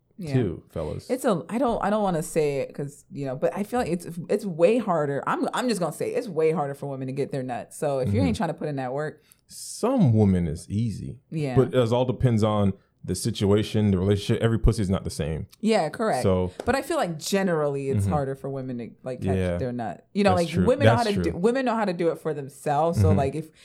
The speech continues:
Speaker 1: if we really wanted to step in and help, like, we could accelerate the process. But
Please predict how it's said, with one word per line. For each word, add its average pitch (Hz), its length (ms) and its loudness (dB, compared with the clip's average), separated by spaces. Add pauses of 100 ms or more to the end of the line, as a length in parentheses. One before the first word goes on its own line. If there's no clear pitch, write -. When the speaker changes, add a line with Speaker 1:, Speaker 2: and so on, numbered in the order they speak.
(160)
Speaker 1:
if 196 180 2
we 214 180 2
really 185 500 4
wanted 175 240 2
to 151 100 0
step 170 440 -2
in 165 100 4
and 156 100 -2
help, 170 300 0
like, 143 160 -4
we 160 80 -4
could 151 300 -8
accelerate 160 880 0
the 139 40 -6
process. 143 600 -4
But 135 340 -8